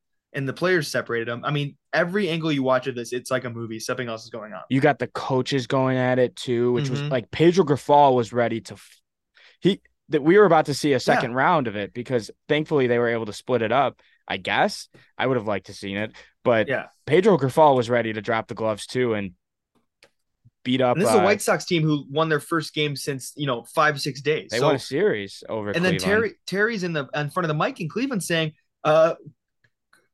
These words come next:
Speaker 1: correcting a reporter on which hand J-Ram punched with. Like,
Speaker 2: Yeah.
Speaker 1: Terry was, was laughing at it. Like, this was, makes me so glad that the Cubs are playing competitive baseball. I'm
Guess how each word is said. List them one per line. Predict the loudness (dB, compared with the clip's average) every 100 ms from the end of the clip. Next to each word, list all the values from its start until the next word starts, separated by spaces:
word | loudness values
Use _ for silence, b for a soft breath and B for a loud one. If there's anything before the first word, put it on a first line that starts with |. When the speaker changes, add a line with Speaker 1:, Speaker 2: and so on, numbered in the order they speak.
| _ _ _ -10
Speaker 1:
correcting | 0 0 0 -4 0
a |
reporter | 0 0 -2 0 0
on | 0
which | -2 -6
hand | -6 -4 -6 -8
J-Ram | -2 0 2 0
punched | -2 -4 -4
with. | -10 -4
Like, | 2
Speaker 2:
Yeah. | 2 2 0 0
Speaker 1:
Terry | 2 4
was, | 4 0 0
was | -4 -2
laughing | -2 -2 -4 -4
at | -4
it. | -4
Like, | -4 -6 b b b
this | 2 2 -2
was, | -8 -4 2 2 2 -2 -10 _ _ _ _ _ -8
makes | -2 -2 0
me | -2
so | -2 0 2 2
glad | 0 0 2 -2
that | -6
the | -12
Cubs | -6 -4 -2
are |
playing | -2 -2 -4
competitive | -6 -6 -4 -4
baseball. | -6 -6 0 2 2 0
I'm | -6